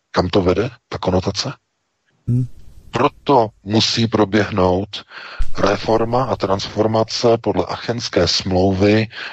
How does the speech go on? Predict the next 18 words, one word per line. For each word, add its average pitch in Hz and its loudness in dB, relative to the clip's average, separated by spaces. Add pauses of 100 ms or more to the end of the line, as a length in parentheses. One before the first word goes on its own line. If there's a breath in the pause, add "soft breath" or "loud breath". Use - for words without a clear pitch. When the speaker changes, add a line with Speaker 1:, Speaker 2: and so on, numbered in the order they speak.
(100)
Speaker 1:
do 87 2
jednotliv-, 104 -2
do 90 0
jednotného 98 -2
federalizovaného 95 0
útvaru, 98 0
který 92 -2
bude 90 0
mít 87 -2
stejnou 107 0 (680)
valuární 107 -2
hodnotu, 98 -2
to 101 -4
znamená, 98 0 (300)
to - 0
znamená 98 0
tu 107 -10
ocenitelnou, 95 -2